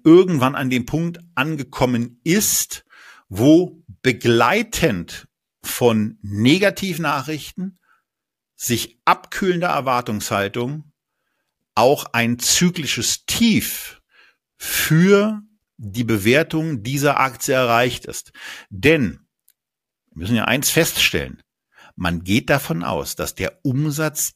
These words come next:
in zwanzig fünfundzwanzig um acht bis vierzehn Prozent zulegt,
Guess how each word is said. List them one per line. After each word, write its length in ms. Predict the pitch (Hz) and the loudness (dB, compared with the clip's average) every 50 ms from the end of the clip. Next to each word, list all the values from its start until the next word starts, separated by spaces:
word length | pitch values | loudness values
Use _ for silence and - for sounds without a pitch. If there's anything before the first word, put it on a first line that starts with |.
| _ - | _ -2
in 340 | 160 160 165 175 185 180 | 0 0 0 0 -2 -2
zwanzig 480 | 170 - - 131 123 135 127 135 123 - | -4 -2 0 0 0 0 -2 -6 -10 -6
fünfundzwanzig 1040 | - 147 127 123 123 123 120 - - 110 104 107 101 - - - - - - - _ _ _ _ _ _ _ _ _ _ _ _ _ | -4 -2 -2 0 -2 -2 -2 -2 0 0 0 0 -2 -4 -8 -10 -12 -16 -18 -20 _ _ _ _ _ _ _ _ _ _ _ _ _
um 180 | - 90 - - - | -8 -8 -6 -2 -2
acht 360 | 98 120 - - - - _ | -2 0 -2 -4 -8 -8 _
bis 180 | 135 127 - | -6 -4 -4
vierzehn 440 | - - 131 117 - - - 123 117 | -2 -2 -4 -4 -4 -4 -4 -4 -4
Prozent 440 | - - 117 113 - - 120 117 107 | -4 -4 -4 -4 -2 -2 -2 -2 -2
zulegt, 560 | - - 156 165 117 73 65 - _ _ _ | -2 -2 -2 -2 -2 -2 -4 -10 _ _ _